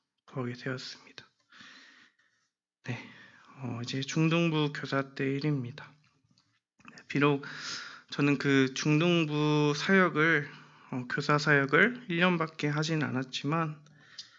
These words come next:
어, 저는 그 아이들과 재밌게, 어, 지냈던 것 같습니다. 제가, 어, 십육 년도, 십칠 년도 군대를 갔다 와서 이제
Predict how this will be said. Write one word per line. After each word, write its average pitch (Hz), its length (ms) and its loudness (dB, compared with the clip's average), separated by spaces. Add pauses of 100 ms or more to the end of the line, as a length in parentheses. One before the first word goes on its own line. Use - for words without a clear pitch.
(340)
어, - 140 -6
저는 135 300 0
그 143 140 0
아이들과 151 920 2 (320)
재밌게, 143 840 0
어, 127 200 -8
지냈던 131 600 -4
것 127 60 -12
같습니다. - 540 -10 (1040)
제가, 143 560 4 (440)
어, 127 260 -4
십육 202 380 4
년도, 156 540 2
십칠 175 340 -2
년도 160 260 0
군대를 123 340 0
갔다 - 320 -6
와서 165 400 -4 (520)
이제 123 260 -4